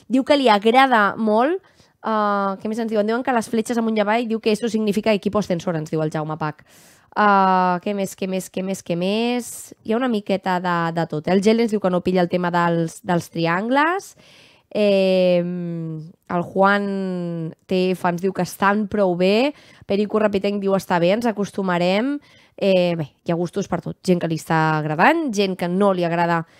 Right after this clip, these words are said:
a gens. Bueno, en qualsevol cas, doncs, eh, hi ha gent que ens diu: «Sin cuello mejor». Ah, sense públic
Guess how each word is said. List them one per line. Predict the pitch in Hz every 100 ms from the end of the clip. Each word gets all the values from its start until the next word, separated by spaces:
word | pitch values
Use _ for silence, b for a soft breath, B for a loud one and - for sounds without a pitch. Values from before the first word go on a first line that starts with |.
| b
a | - 180 170 165 160 165 165
gens. | 226 302 - - - -
Bueno, | -
en | _ _ -
qualsevol | - - 170 156
cas, | 165 170 175
doncs, | 165 156 160 156
eh, | - 160 156 160 - 170 165 -
hi |
ha | 180
gent | 175
que | 185 180
ens |
diu: | 220 202
«Sin | - 247 214 196
cuello | - 226 220 196 196
mejor». | 190 185 233 285 403 - b b b b b 208
Ah, | 202 196
sense | 240 226 208 214
públic | 240 233